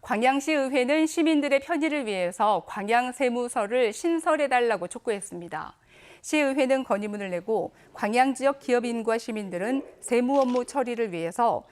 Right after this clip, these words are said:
순천 세무서까지 최장 오십 킬로미터를 이동하면서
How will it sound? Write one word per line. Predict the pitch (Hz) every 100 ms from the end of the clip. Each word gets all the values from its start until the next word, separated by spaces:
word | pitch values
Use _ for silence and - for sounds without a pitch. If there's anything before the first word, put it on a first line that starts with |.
| -
순천 | - 294 277 285
세무서까지 | 285 262 254 262 240 208 208 254 -
최장 | 311 269 262 254 220
오십 | 185 226 320 -
킬로미터를 | 294 269 262 - 233 214
이동하면서 | 190 196 214 208 180 160 165 196 220